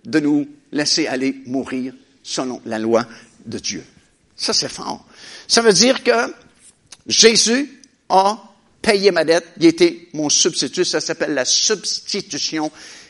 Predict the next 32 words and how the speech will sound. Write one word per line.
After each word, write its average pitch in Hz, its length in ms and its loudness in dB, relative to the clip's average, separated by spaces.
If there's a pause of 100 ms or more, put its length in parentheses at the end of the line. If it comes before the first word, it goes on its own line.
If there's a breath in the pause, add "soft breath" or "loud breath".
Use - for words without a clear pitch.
(120 loud breath)
Il 156 100 0
a 165 60 2
été 151 160 -4
crucifié 151 760 -4 (500)
à 147 80 -4
ma 131 120 -6
place. - 440 -10 (680 loud breath)
Et 175 380 2 (200)
pour 175 140 6
vous 185 100 8
donner 233 400 4 (200)
un 175 120 -2
exemple 208 580 0 (500)
C'est - 220 0
quoi 220 180 -2
la 208 120 0
substitution ? 175 880 0 (960 loud breath)
Quand 262 180 4
Jésus 208 680 0 (200)
a 175 140 2
été 170 320 0
arrêté 156 440 0
dans 156 120 -4
le 135 80 -6
jardin 147 320 -4
de 123 120 -6
Gethsemane, 135 580 -2 (1500 loud breath)
euh, 120 80 -2
son 160 280 2
heure 165 200 2
était 151 320 0
arrivée. 113 460 -8